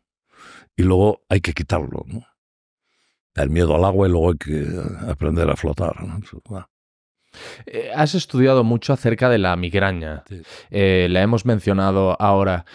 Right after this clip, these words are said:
Speaker 2: Para la migraña hay tratamiento. La fibromialgia, por ejemplo, yo no estoy familiarizado. La migraña la conozco un poco más porque en mi familia hay muchos casos, yo mismo tengo algunos episodios y, eh,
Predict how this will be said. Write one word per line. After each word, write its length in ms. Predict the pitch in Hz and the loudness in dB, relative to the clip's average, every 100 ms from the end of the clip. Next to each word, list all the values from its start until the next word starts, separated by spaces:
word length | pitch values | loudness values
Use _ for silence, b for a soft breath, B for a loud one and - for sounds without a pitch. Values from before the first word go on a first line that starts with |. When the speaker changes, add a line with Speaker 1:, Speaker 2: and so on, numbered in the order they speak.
| B B _ _ _ _ - | B B _ _ _ _ -4
Speaker 2:
Para 160 | 135 127 | 0 2
la 80 | 123 | 2
migraña 360 | 117 135 185 | 2 2 2
hay 80 | 190 | 0
tratamiento. 580 | 139 107 98 107 101 98 | 2 0 2 2 2 2
La 100 | 104 | 2
fibromialgia, 720 | 131 117 120 123 139 170 170 | 2 2 2 2 2 2 2
por 100 | 143 | 0
ejemplo, 280 | 131 143 139 | 0 0 2
yo 80 | 127 | 2
no 80 | 127 | 0
estoy 180 | - 123 | -2 -2
familiarizado. 720 | 120 113 101 98 110 101 104 | 0 2 2 2 2 2 2
La 100 | 113 | 2
migraña 340 | 117 147 156 | 2 2 2
la 120 | 127 | 2
conozco 280 | 120 127 - | 2 0 0
un 80 | 123 | 0
poco 200 | 120 117 | 0 0
más 220 | 117 120 | 2 0
porque 440 | - 98 104 98 95 | -2 -2 2 2 2
en 120 | 95 | -2
mi 80 | 92 | -4
familia 760 | - 92 107 101 101 98 95 | -4 -2 0 2 4 4 4
hay 220 | 92 92 90 | 0 -2 -4
muchos 380 | 92 98 98 - | -4 -4 -6 -2
casos, 380 | 139 123 135 | -2 0 0
yo 140 | 104 101 | 2 0
mismo 340 | 101 95 95 | 0 -2 -2
tengo 220 | 98 95 | -2 -2
algunos 320 | 95 95 98 92 | 0 0 0 -2
episodios 640 | 92 - 131 127 131 - B B B B B _ | -6 0 2 4 2 -2 B B B B B _
y, 360 | 131 127 127 - _ _ | 4 4 2 -2 _ _
eh, 800 | 117 110 101 98 95 90 90 87 | 0 2 4 2 2 0 -2 -4